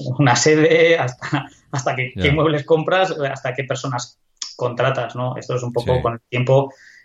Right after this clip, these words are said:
Speaker 1: Eh, bueno, eh, no estamos todavía en, en esa situación.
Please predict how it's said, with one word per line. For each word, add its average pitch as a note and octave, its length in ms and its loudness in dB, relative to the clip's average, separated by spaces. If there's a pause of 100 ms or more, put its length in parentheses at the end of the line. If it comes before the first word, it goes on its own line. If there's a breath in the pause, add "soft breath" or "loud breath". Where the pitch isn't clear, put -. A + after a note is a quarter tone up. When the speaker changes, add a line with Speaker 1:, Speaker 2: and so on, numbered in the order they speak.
Speaker 1:
Eh, - 200 -4
bueno, C3 280 0 (140)
eh, A2+ 320 -4
no C3 120 4
estamos C#3+ 300 2
todavía B2 480 -2 (300)
en, B2+ 200 -14
en B2 100 -8
esa - 160 -6
situación. B2+ 460 -2